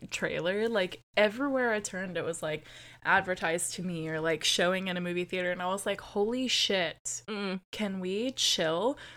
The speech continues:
Speaker 1: But they're marketing that they, like, placed people, like, in, like, crowds, and
Speaker 2: Mm.
Speaker 1: I've seen 'em in TikToks. Like, that was super cool, but it, God, they just pushed that trailer so hard. I feel like I've seen the movie,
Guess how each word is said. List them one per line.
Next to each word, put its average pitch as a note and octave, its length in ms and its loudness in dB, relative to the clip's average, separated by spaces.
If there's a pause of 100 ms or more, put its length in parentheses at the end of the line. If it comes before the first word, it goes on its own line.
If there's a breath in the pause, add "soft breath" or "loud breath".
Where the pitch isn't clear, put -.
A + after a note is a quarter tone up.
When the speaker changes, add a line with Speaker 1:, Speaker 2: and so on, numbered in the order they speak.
(140)
Speaker 1:
But A#3 460 4
they're G3+ 160 2
marketing A3 540 2
that A3+ 120 2
they, F#3+ 160 4
like, F3 180 4 (160)
placed - 440 -2
people, A#3 680 2 (440 soft breath)
like, E3+ 280 2
in, F#3+ 240 0
like, D#3+ 220 -2
crowds, F3 760 6
and G3+ 280 4
Speaker 2:
Mm. - 0 -
Speaker 1:
I've F#3+ 160 4
seen F#3 200 -2
'em F3+ 160 -4
in F3+ 100 -4
TikToks. F3 880 0
Like, F3 300 2
that F3+ 340 6
was F4+ 180 2
super G#3 520 0
cool, F#3 320 4
but F3+ 160 2
it, - 120 -2 (240)
God, F3 400 -2
they E3 120 0
just F3+ 260 -6
pushed - 220 -2
that - 160 -4
trailer E3 320 -2
so D#3+ 260 -2
hard. - 400 -2 (140)
I G#3 40 2
feel A#3+ 140 6
like A#3+ 100 4
I've B3+ 140 0
seen G3 300 -2
the F#3 80 -4
movie, D#3+ 640 -4